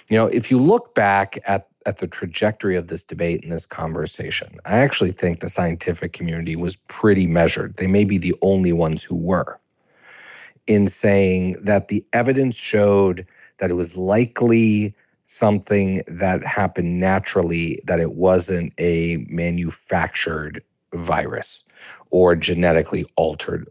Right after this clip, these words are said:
virus, and that it was most likely it came from a market. They didn't fully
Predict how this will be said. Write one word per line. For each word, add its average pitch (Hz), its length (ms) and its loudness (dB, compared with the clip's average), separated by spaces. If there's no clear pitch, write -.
virus, - 640 -8
and 90 200 2
that 90 140 4
it 85 40 6
was 85 300 0
most 95 460 2
likely 113 640 2
it 131 180 0
came 135 520 0
from 127 500 0
a 135 100 0
market. 131 640 4
They 90 140 0
didn't 90 260 0
fully 92 360 -2